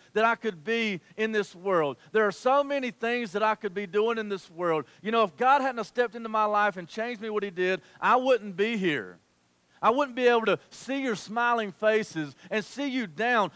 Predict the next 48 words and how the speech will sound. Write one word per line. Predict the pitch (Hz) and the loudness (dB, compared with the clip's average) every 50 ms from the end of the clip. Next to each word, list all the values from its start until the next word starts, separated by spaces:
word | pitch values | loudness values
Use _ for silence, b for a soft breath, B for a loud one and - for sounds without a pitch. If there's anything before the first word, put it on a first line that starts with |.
| B - | B -4
on | 226 254 262 | -2 -2 -2
your | 269 254 220 | -2 -4 -4
hands | 190 214 233 240 233 202 170 | -2 -2 -2 -4 -4 -6 -8
and | 202 202 | -8 -6
knees | 214 226 233 202 190 | -4 -4 -4 -2 -2
like | 208 175 165 | -4 -4 -2
John | 143 220 233 233 226 | -2 0 0 0 -2
Dimitri | 208 208 220 233 - - 214 202 | -4 -4 -4 -6 -6 -8 -8 -4
was | 196 202 202 185 185 | -2 0 0 -2 -2
in | 190 | -6
the | 180 | -10
slideshow, | 160 - 202 208 214 214 - 170 - 190 180 175 170 B B B B | -10 -6 -4 -2 0 0 -2 -2 -2 0 0 2 0 B B B B
working | - 160 220 254 269 254 - 214 202 175 | -2 2 4 4 4 4 0 -6 -8 -8
for | - 202 | -8 -8
the | 180 190 | -8 -8
grace | 165 131 151 208 226 233 240 - - | -8 -4 0 0 0 0 0 -4 -8
and | 208 202 190 | -6 -4 -2
the, | 180 143 b b b | -2 -2 b b b
and | 196 220 185 214 214 196 | -8 -6 -4 -4 -4 -4
the | 185 | -4
glory | 151 160 185 220 233 240 240 233 | -4 -2 0 2 4 4 4 2
of | 208 185 147 _ | 2 0 -4 _
God. | - 196 202 196 180 151 127 110 95 92 _ _ b b b b b _ | -2 0 2 2 2 2 0 -2 -6 -12 _ _ b b b b b _
Just | 196 277 277 - - - | -4 -4 -4 -4 -4 -2
thinking | 262 269 294 - - 240 | 0 0 0 -2 -4 -6
about | 226 185 175 214 208 202 - - | -4 -2 0 2 2 0 0 -4
you, | 202 202 175 B 196 | -6 -8 -8 B -6
it | 214 240 202 139 - _ | -6 -6 -6 -8 -12 _
fills | - 269 277 294 302 262 190 | -4 0 2 2 2 2 0
my | 220 247 233 226 | 0 2 2 2
heart | 196 202 226 233 226 196 | 2 2 2 0 2 0
with | 196 185 156 135 | -2 -4 -4 -2
gladness | 180 202 202 202 196 175 160 - B B B | 0 2 2 2 2 0 -4 -8 B B B
and | 180 214 220 | -6 -6 -6
it | 202 - _ | -6 -8 _
fills | 233 247 262 269 233 190 | 0 2 2 2 2 0
my | 233 240 226 | 0 2 4
heart | 208 202 214 220 170 | 4 4 4 4 2
with | 170 180 165 | 0 -6 -6
joy. | 143 131 175 196 196 175 127 98 87 - _ _ _ _ _ _ _ _ _ _ _ _ _ _ _ _ _ _ _ _ _ _ _ _ _ _ _ - | -4 -4 -2 0 0 0 0 -4 -8 -14 _ _ _ _ _ _ _ _ _ _ _ _ _ _ _ _ _ _ _ _ _ _ _ _ _ _ _ -16
You | - 147 | -10 -8
know | 170 165 165 | -6 -6 -6
why? | 156 147 147 156 165 165 160 156 _ b b b b b b | -6 -6 -6 -6 -6 -8 -10 -14 _ b b b b b b
It's | - 190 - | -4 -4 -2
because | 196 208 - - 226 214 185 - | -2 -4 0 2 2 2 2 -2
good | - - 214 240 269 | -4 0 2 2 4
or | 269 262 | 2 2
bad, | 190 156 196 202 202 247 226 220 170 | 2 2 2 4 4 4 2 0 -4